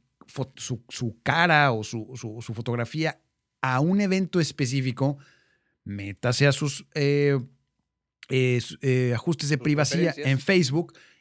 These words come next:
Speaker 1: y dígale, "No quiero que me hagan tagging sin que yo tenga permiso". Son cosas que son importantes porque un error de esos puede generarle problemas posteriores,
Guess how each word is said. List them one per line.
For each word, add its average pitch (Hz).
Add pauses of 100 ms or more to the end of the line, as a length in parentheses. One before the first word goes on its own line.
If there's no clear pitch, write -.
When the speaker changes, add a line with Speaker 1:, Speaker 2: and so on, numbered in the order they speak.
(240)
Speaker 1:
y 156
dígale, 151
"No 143
quiero 135
que 123
me 120
hagan 143 (120)
tagging 147 (320)
sin 135
que 117
yo 131
tenga 120
permiso". 135
Son 269
cosas 277 (580)
que 170
son 233
importantes 190
porque 156
un 277
error 208
de 160
esos - (420)
puede 165
generarle 135
problemas 123
posteriores, 123